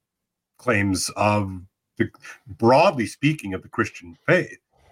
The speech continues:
much less sacraments and sacramentals and demons and angels and spirits. And, I mean,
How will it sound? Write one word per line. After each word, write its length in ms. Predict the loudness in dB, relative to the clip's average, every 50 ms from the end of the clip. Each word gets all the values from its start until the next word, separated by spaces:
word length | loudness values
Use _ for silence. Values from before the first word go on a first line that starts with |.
| _ 0
much 320 | 0 0 0 0 -2 2
less 380 | 2 2 2 2 -2 -6 -10 -12 _ _ _ _ _
sacraments 800 | -2 0 2 2 2 2 0 -2 -2 -2 -4 -6 -8 -10 -10 -12
and 140 | -12 -8
sacramentals 1000 | -4 -2 -2 0 0 -2 -2 -2 -2 -2 -4 -4 -4 -6 -4 -6 -8 -8 -8 -6
and 300 | -6 -6 -6 -8 -10 -14 -16 -20 -20 -20 _ _ -6
demons 500 | -2 2 2 4 4 2 2 0 0 0
and 80 | -2 0
angels 600 | 0 0 0 0 0 0 0 0 0 0 -2 -2
and 180 | -4 -4 -6
spirits. 480 | -4 0 2 4 4 4 2 2 -2 -4
And, 120 | -6 -4 -2
I 40 | 0
mean, 300 | 2 2 2 0 -2